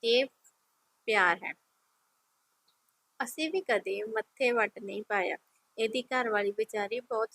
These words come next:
ਚੰਗੀ ਆ, ਪਰ ਉਹਦੇ ਹਜੇ ਤੱਕ ਬੱਚਾ ਨਹੀਂ ਹੋਇਆ,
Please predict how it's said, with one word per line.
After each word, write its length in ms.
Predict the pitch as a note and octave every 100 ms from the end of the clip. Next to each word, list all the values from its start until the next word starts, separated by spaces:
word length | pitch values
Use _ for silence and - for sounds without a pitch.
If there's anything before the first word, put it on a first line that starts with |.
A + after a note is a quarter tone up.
| -
ਚੰਗੀ 400 | G#3+ F#3 F#3 F3
ਆ, 100 | G3+ -
ਪਰ 220 | A3 A#3 A#3 _ _ _ _ _ _ _ _ _ _
ਉਹਦੇ 280 | B3 C4 C#4+
ਹਜੇ 260 | D4 A3 G#3+
ਤੱਕ 280 | G#3 G#3+ C4
ਬੱਚਾ 400 | B3 A3+ - A3
ਨਹੀਂ 220 | G#3+ G3
ਹੋਇਆ, 240 | G#3 F#3+